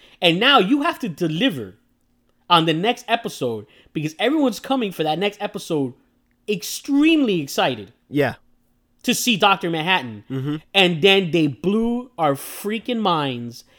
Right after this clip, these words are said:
Speaker 1: and give us an episode that, uh, man, I mean, I'm gonna, I'll pause in a second so I can get you all kinds of talking. But I gotta give,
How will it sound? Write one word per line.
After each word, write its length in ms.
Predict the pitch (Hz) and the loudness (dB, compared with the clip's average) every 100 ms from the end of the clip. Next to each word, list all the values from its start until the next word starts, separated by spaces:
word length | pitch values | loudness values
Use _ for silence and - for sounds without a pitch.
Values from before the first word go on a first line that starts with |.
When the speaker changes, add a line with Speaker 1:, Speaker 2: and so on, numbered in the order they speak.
| - - | -18 0
Speaker 1:
and 180 | 160 | 0
give 220 | 131 208 226 | 4 2 2
us 140 | - | -2
an 80 | 220 | -4
episode 600 | 180 - 147 - 107 95 _ _ _ _ _ _ _ 139 | -4 -6 -10 -8 -10 -12 _ _ _ _ _ _ _ -2
that, 380 | 151 156 151 - _ _ _ _ _ _ | 4 4 4 -4 _ _ _ _ _ _
uh, 80 | 160 | -12
man, 240 | 170 202 170 | 2 2 4
I 60 | |
mean, 100 | 180 170 | 2 0
I'm 100 | 160 | 0
gonna, 120 | 208 180 | -2 2
I'll 140 | 180 | 2
pause 300 | 180 190 196 | 4 4 4
in 80 | 190 | 0
a 60 | 170 | -2
second 280 | 180 165 | -2 -2
so 60 | 151 | -4
I 60 | 143 | -4
can 120 | 143 | -4
get 180 | 151 156 | -6 -2
you 120 | 151 | -4
all 60 | 147 | -2
kinds 140 | 147 | -6
of 60 | 139 | -4
talking. 340 | 139 127 107 - - | -4 -4 -12 -16 -8
But 100 | 151 | 2
I 80 | 180 | 2
gotta 180 | 214 196 | 4 2
give, 340 | 143 175 131 | 2 2 0